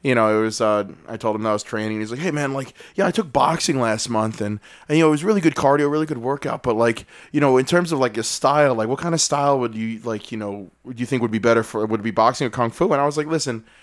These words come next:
you know, there's only so many different ways you can punch. You know, you throw a punch one way, that's, uh, like, there's not a lot of variance behind that." And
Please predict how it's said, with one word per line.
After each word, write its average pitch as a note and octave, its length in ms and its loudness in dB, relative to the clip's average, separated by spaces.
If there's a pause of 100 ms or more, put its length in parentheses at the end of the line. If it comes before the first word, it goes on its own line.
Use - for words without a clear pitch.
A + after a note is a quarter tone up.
(300)
you D3+ 100 -2
know, C#3 180 2
there's D3+ 280 2
only G3 160 4
so E3 180 2
many C#3+ 180 2
different A#2+ 280 2
ways A2 180 2
you G#2 60 -2
can E2+ 80 -8
punch. - 400 -10 (340)
You D3 60 0
know, C#3 60 6
you C3+ 60 6
throw F3+ 140 6
a E3+ 60 6
punch D#3 240 2
one C3+ 180 4
way, B2 100 4
that's, A#2 300 0
uh, B2 100 -2
like, A2+ 220 0 (240)
there's C#3 160 -4
not D#3+ 140 4
a - 20 6
lot D3+ 140 8
of A#2+ 80 2
variance A#2 440 2
behind G#2+ 440 -2
that." F#2+ 240 -6
And A2 320 -2